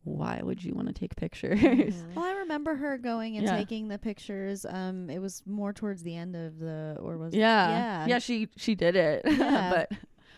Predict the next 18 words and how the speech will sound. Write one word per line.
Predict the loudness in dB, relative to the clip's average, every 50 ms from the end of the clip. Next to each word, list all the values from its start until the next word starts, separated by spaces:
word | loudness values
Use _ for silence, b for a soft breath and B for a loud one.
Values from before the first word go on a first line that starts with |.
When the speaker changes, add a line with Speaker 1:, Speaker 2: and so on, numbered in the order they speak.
| b b b b b b
Speaker 1:
I | -2 0
think | 2 2 2 2
it, | 0 0 0 _ _ _ _ _ _ _ _ _ _ _ _ _ _ _ _ _
yeah, | 6 8 10 10 10
I | 8
think | 4 2 -2 -2 _ _ _ _ _ _ _ 0
it | 0 0 0 0 -4 -2
does | -2 -2 0 -2
make | -4 -6 -4
people | -4 -4 -2 -2 -2
uncomfortable | -2 -2 -2 -2 -4 -2 -4 -4 -2 -2 -4 -4
to, | -6 -6 -6 -6 -4 -4 -6 -6
Speaker 3:
Yeah. | -6 -6 -8 -8 -10 -12 -12 _ _ _ _ _ _ _ _ _ _ _ -8
Speaker 1:
to | -4 -2
really | 0 0 0 0 -2 -4 -8 -12 _ _ _ -10
approach | -8 -6 -2 -2 -2 -2 -4 -10 -16 -16 -18 -20 _ _ _ -10
it. | -10 -10 -10 -12 _ -20 b b b b b b b b b -14
Speaker 3:
So, | -6 -4 -2 0 2 2 2 0 0